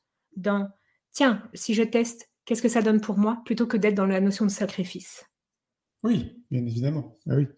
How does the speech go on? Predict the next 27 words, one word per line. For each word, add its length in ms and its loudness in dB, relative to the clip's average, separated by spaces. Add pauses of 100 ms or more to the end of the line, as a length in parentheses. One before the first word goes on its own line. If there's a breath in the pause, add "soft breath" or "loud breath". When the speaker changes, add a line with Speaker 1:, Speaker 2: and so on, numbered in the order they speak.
(140)
Speaker 2:
c'est 60 2
Speaker 1:
Donc 120 6
Speaker 2:
clair. 40 2
Speaker 1:
voilà. 300 2 (600)
Donc, 260 4
mais 100 6
le 80 8
compromis, 420 8
tu 100 -2
vois 120 8
comment 200 6
c'est 140 2
défini, 640 6
en 80 0
général, 600 6 (240 loud breath)
c'est, 460 2 (300)
il 80 2
y 20 6
a 20 6
une 100 6
sorte 200 4
de « 260 8
je 360 2
me 120 8
sacrifie ». 540 -4 (800)
Speaker 2:
Ok. 240 -8
Speaker 1:
Donc, 400 2